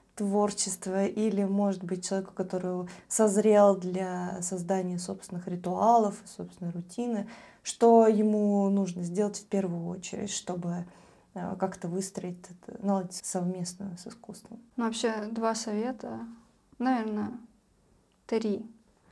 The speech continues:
Speaker 2: Первые два касаются, ну, каких-то душевных моментов, а третье, ну, так, практика материальная.
Speaker 1: Мгм.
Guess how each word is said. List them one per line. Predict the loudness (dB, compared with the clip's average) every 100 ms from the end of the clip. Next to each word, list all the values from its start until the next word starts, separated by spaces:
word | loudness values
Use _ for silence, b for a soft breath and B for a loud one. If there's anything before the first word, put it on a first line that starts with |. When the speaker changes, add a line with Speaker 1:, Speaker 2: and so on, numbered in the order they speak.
| b b _
Speaker 2:
Первые | 2 4 4
два | 2 2
касаются, | 0 -2 0 0 -2 -4 -4
ну, | -4
каких-то | -8 -14 -10
душевных | -8 -8 -6 -4 -4 -6 -6
моментов, | -8 -8 -8 -12 -8
а | -4 -2 -4
третье, | -6 -8 -8 -10 -10
ну, | -12 -12
так, | -14 -16 -20 _ _ _ _ _ _
практика | -2 -2 -4 -12 -10 -8
материальная. | -4 4 10 12 12 10
Speaker 1:
Мгм. | 6